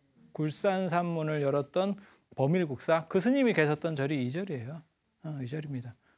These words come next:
그래서 이 절의 단간지주, 가장 남성적이고 굉장히 큽니다. 어, 사람이 여기 한 삼분의 일 정도밖에 안 될 거예요, 사람 키가.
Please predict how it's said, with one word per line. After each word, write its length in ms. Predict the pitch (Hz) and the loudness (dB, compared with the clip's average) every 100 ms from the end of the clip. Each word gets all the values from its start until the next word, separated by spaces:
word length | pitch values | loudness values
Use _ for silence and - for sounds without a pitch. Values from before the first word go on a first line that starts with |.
| _ | _
그래서 240 | 147 151 143 - - - | -8 -8 -8 -12 -10 2
이 100 | 233 | 6
절의 220 | 220 220 | 8 8
단간지주, 600 | 190 185 208 185 160 127 - - | 6 6 6 6 2 0 -4 0
가장 240 | 180 208 | 2 4
남성적이고 800 | 170 175 208 208 214 175 185 214 | 4 4 4 6 4 4 4 4
굉장히 300 | 196 233 269 | 6 8 8
큽니다. 480 | 277 349 349 175 247 - - _ _ - 208 | 6 4 8 8 8 2 -20 _ _ -8 -2
어, 300 | 180 160 156 | 2 2 4
사람이 680 | 208 233 220 208 202 190 - - | 6 8 8 6 4 2 -2 -6
여기 160 | 156 170 | -2 2
한 120 | 180 | 0
삼분의 360 | 175 233 262 247 | 2 4 6 4
일 60 | 208 | 2
정도밖에 420 | 180 160 139 135 | 2 0 0 -2
안 80 | 117 | -2
될 160 | 135 | -4
거예요, 140 | 139 123 | -4 -6
사람 260 | 151 151 | -4 -6
키가. 420 | - 160 117 131 | -8 -10 -8 -10